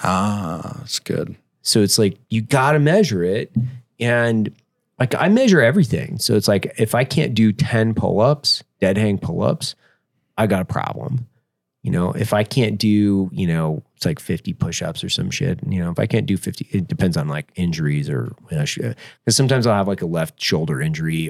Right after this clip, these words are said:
Speaker 2: or an elbow injury that will prevent me from doing shit. It just flares up here and there. Or I've got an Achilles issue. Like, if I'm running less than an eight minute mile, I,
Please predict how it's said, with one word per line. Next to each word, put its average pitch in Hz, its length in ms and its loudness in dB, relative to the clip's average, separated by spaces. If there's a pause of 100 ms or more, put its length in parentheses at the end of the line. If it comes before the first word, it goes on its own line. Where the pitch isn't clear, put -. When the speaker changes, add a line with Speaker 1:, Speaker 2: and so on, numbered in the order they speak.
Speaker 2:
or 69 160 -6
an 76 80 -8
elbow 80 340 -2
injury 87 400 2
that 160 120 -2
will 80 100 -6
prevent 107 380 -6
me 170 120 -2
from 151 200 -6
doing 147 280 -2
shit. 104 340 0 (800)
It - 80 -4
just - 160 0
flares 73 400 0
up 69 240 -4 (160)
here 76 180 -2
and 73 140 -2
there. 82 260 0
Or 80 60 0
I've 80 120 -2
got 71 160 -4
an 82 100 -4
Achilles 92 500 2
issue. - 420 0 (380)
Like, 101 120 0
if 107 100 2
I'm 139 180 4
running 151 260 4
less 107 240 4
than 110 100 4
an 90 140 2
eight 82 180 -2
minute 87 240 -2
mile, 85 480 -2
I, 90 160 -4